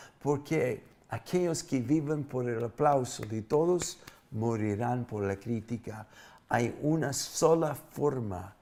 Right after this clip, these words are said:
de ser edificado en este momento. No es por los likes que aparecen en Facebook,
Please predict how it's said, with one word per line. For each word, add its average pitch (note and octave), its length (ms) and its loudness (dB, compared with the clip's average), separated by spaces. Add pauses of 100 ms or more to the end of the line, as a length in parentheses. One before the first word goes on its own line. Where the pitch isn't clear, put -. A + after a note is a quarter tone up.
(320)
de G#2+ 120 -4
ser - 460 -2
edificado B2 1200 0
en G#2+ 140 -2
este A#2+ 220 -4
momento. A2 640 -4 (320)
No C3 420 6
es C#3+ 260 4
por C#3 240 -4
los C#3 240 -2
likes C#3+ 480 0 (300)
que - 80 4
aparecen A#2+ 560 0
en A2+ 160 -2
Facebook, G#2 560 -4